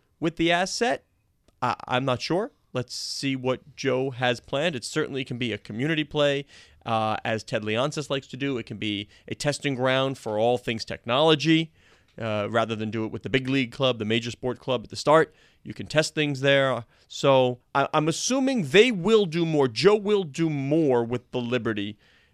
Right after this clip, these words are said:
than M S G had been doing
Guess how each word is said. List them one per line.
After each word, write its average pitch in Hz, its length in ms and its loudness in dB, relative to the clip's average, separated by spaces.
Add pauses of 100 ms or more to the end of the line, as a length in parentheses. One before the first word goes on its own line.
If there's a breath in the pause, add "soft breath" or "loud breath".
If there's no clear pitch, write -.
(200 soft breath)
than 131 500 0
M 123 240 -2
S 104 220 -2
G 120 320 -6
had 120 360 0
been 104 280 -2
doing 104 400 -4